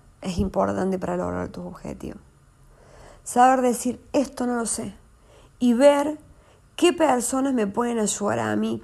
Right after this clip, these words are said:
quién personas me pueden contar cómo es, qué personas me pueden ser mis mentores, qué personas me pueden ayudar, dónde puedo buscar esa información.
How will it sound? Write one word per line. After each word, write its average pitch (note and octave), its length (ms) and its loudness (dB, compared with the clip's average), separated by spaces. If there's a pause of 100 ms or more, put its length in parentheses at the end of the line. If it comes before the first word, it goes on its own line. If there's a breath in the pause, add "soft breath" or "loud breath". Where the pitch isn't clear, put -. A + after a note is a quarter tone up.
quién C#4+ 180 0
personas A#3+ 400 -2
me G3+ 120 -2
pueden A3 260 -6
contar G3 460 -2
cómo G3 280 -2
es, G3+ 280 -4 (320 loud breath)
qué C4+ 120 -2
personas B3 400 0
me G#3 120 -2
pueden A3 340 0
ser A3+ 260 -4
mis A3 160 -2
mentores, G#3 580 -2
qué B3+ 120 -8
personas A#3+ 380 -4
me G#3+ 80 -4
pueden A#3 320 -4
ayudar, G#3 480 0
dónde C4+ 240 2
puedo B3+ 300 0
buscar G#3 280 -2
esa G#3+ 180 -4
información. F#3 600 -6